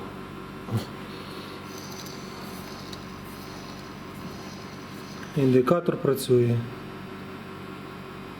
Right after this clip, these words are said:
Отак. Коротше, народ, роблю я це вже на постійній основі.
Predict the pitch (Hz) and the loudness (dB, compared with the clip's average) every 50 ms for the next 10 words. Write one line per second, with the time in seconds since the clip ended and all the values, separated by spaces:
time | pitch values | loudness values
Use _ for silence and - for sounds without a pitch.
0 | - - - - - - - - - - - - - - - - - - - - | -10 -10 -10 -10 -10 -10 -10 -10 -10 -10 -10 -10 -10 -8 -8 -10 -10 -10 -10 -10
1 | 190 185 - - - - - - - - - - - - - - - - - - | -8 -8 -8 -8 -8 -10 -10 -10 -10 -10 -10 -10 -10 -10 -10 -8 -8 -8 -8 -8
2 | - - - - 156 143 127 - 143 131 123 - - - - - - - - - | -8 -8 -2 2 2 4 6 6 6 4 4 0 -2 -4 -6 -6 -6 -6 -6 -6
3 | - - - - - - - - - 175 175 165 170 - 170 170 170 170 160 165 | -6 -6 -4 -2 -2 -2 4 8 8 10 10 10 10 10 10 10 8 8 6 6
4 | - 185 185 160 156 156 156 151 151 - 151 135 147 147 147 143 - 147 - - | 6 6 8 10 10 10 10 10 8 6 6 6 8 6 6 6 4 2 2 4
5 | - 160 143 135 131 131 123 - - 185 196 190 170 160 | 6 8 8 10 8 8 6 6 6 6 8 8 6 6